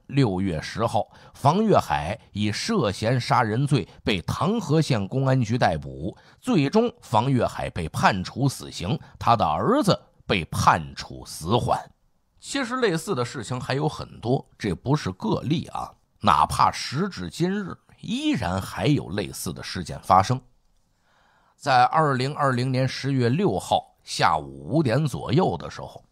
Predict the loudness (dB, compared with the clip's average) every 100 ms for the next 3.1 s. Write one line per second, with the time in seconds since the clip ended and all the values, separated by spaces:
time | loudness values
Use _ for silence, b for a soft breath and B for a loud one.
0 | _ _ _ _ -2 2 2 2 0 2
1 | 0 0 0 0 2 2 0 2 0 0
2 | -2 -4 _ _ -2 0 0 0 -2 -2